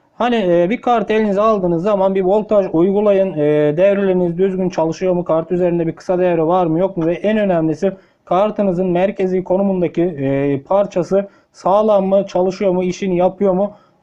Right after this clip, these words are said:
Onları kontrol edin arkadaşlar. Burada işlemci arızalı olduktan sonra sizin buradaki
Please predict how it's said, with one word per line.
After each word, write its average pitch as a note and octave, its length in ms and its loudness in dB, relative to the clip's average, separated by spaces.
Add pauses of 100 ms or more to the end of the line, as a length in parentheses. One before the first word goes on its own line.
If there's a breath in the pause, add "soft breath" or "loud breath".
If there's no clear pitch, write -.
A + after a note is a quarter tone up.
(160)
Onları A3 420 0
kontrol G#3 440 0
edin F3 240 0
arkadaşlar. G3 680 0
Burada G#3 240 0
işlemci F#3+ 460 -2
arızalı F#3+ 380 2
olduktan F3+ 480 0
sonra F3+ 300 0
sizin F#3+ 320 -2
buradaki F3+ 480 -2